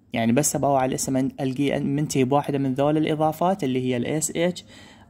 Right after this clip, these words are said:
أو السي اتش أو الإكس أو الإس، راح أضيف اي اس إلى نهايته. مثل عندنا كلمة glass، شوفوا بيش منتهية بالدبل اس، يعني اس. glasses، عندنا البوكس منتهية بالاكس، boxes، watch بالسي اتش، هياتها سي اتش،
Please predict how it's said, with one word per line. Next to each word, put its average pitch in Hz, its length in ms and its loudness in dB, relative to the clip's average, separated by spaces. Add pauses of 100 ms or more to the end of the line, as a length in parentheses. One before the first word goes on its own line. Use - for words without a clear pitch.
أو 143 160 6
السي 147 440 0
اتش 170 400 0
أو 160 160 4
الإكس 131 480 -2
أو 185 160 2
الإس، 185 400 0
راح 143 180 -2
أضيف 147 320 -2
اي 139 240 -2
اس 139 140 -2
إلى 156 260 0
نهايته. 120 460 -4 (500)
مثل 127 220 -2
عندنا 127 220 0
كلمة 135 600 0
glass، 120 380 2
شوفوا 135 280 -4
بيش 147 280 -2
منتهية 147 400 -4
بالدبل 139 600 0
اس، 120 460 -2
يعني 143 420 2
اس. - 260 -2 (420)
glasses، 156 720 2
عندنا 127 260 -4
البوكس 120 520 -2
منتهية 127 380 0
بالاكس، 156 580 0
boxes، 147 760 0 (420)
watch 127 460 4
بالسي 135 500 0
اتش، 120 200 -8
هياتها 120 300 -2
سي 139 340 0
اتش، 123 200 -4